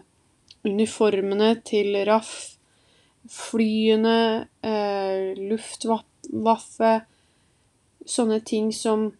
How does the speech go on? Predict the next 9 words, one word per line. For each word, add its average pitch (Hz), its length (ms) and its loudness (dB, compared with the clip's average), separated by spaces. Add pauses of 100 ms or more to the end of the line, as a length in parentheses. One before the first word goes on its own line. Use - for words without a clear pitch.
(420)
ikke 214 260 -2
er 202 200 2
noe 202 280 -2 (240)
blod 208 600 0
eller 196 180 -2
noe 208 140 2
voldelige 208 800 2
greier, 233 420 4 (600)
som 214 460 -4